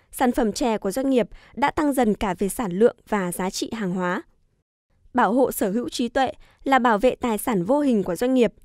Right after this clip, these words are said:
Đúng vậy, tài sản vô hình này ngày càng khẳng định vai trò là yếu tố cơ bản tạo nên giá trị của doanh nghiệp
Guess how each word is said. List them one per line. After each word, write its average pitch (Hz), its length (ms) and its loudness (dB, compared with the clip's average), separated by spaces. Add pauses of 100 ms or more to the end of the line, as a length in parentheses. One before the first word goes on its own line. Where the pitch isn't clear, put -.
(380)
Đúng 226 180 0
vậy, 262 260 2 (380)
tài 233 140 4
sản 208 200 2
vô 233 160 4
hình 220 220 2
này 196 260 0 (220)
ngày 262 160 4
càng 254 180 2
khẳng 208 240 -2
định 247 140 -2
vai 285 220 -2
trò 208 320 -2 (240)
là 240 120 0
yếu 247 200 2
tố 233 220 2
cơ 339 200 -2
bản 240 280 -2
tạo - 220 -4
nên 220 240 2
giá 202 160 -4
trị - 260 -4
của 185 120 -6
doanh 233 200 -2
nghiệp 214 160 2